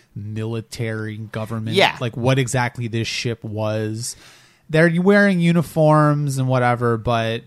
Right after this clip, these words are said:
Speaker 1: it,
Speaker 2: Yeah.
Speaker 1: you know, I mean, the fact that they run out of dilithium and then they're like, "Well, we can pay you for it." I mean, I guess on the one hand, I can understand the miners' position because if some, you know, uh, American ship pulled into, you know, some random, uh,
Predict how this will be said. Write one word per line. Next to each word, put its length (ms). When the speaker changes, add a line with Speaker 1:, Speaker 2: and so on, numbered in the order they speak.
Speaker 1:
it, 320
Speaker 2:
Yeah. 180
Speaker 1:
you 80
know, 240
I 80
mean, 180
the 100
fact 300
that 120
they 120
run 320
out 220
of 80
dilithium 640
and 80
then 100
they're 140
like, 180
"Well, 300
we 140
can 180
pay 220
you 200
for 340
it." 160
I 60
mean, 200
I 100
guess 220
on 80
the 80
one 220
hand, 260
I 100
can 180
understand 560
the 40
miners' 360
position 500
because 340
if 80
some, 440
you 80
know, 440
uh, 960
American 520
ship 360
pulled 260
into, 500
you 100
know, 140
some 280
random, 800
uh, 60